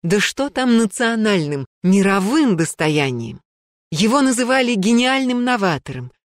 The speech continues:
Музыканты буквально дрались за право исполнить его сюиты и симфонии, но все равно главной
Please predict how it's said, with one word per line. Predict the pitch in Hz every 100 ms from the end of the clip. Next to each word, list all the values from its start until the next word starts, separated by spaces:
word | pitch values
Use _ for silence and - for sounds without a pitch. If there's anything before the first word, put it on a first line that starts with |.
| -
Музыканты | 233 226 294 294 269
буквально | 233 247 214 269 254 254
дрались | 208 220 262 277 294
за | 214 247
право | 254 254 269 233
исполнить | 240 - 262 240 208 196
его | 208 208
сюиты | 214 - 220 214 -
и | 185
симфонии, | - 202 190 214 190 151 135 120 _ _
но | 240
все | 226 - 262
равно | 254 220 151
главной | 165 262 330 247 175 143